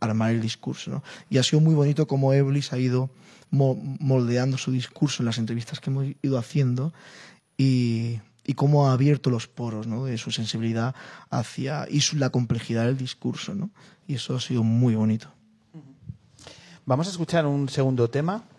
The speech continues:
Speaker 1: Muy bien.
Speaker 2: Y me vas a permitir que yo lo elija.
Speaker 1: Venga.
Speaker 2: ¿Vale? Porque a mí me parece uno de los temas más, eh, interesantes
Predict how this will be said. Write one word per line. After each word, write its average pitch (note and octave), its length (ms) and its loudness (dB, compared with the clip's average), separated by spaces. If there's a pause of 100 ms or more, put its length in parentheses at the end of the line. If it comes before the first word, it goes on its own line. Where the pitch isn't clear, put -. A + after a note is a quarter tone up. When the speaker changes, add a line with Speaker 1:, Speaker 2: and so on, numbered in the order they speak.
(160)
Speaker 1:
Muy C3+ 180 4
bien. A2+ 200 0 (480)
Speaker 2:
Y A2+ 960 -4 (520)
me A#2 160 -8
vas B2 140 -4
a C3+ 60 -6
permitir B2+ 320 -6
que A#2 160 -10
yo A2+ 120 -2
lo G#2 100 -4
elija. F#2+ 420 -16
Speaker 1:
Venga. A#2 300 -16 (120)
Speaker 2:
¿Vale? G#3 260 -6 (380)
Porque A#2+ 200 -8
a A2+ 40 -2
mí B2+ 140 2
me C#3 140 -2
parece C#3+ 180 -6
uno C3+ 100 -2
de B2+ 40 -4
los A#2 100 -8
temas B2+ 320 -10
más, A#2+ 400 -6
eh, A#2 300 -6
interesantes A#2+ 800 -8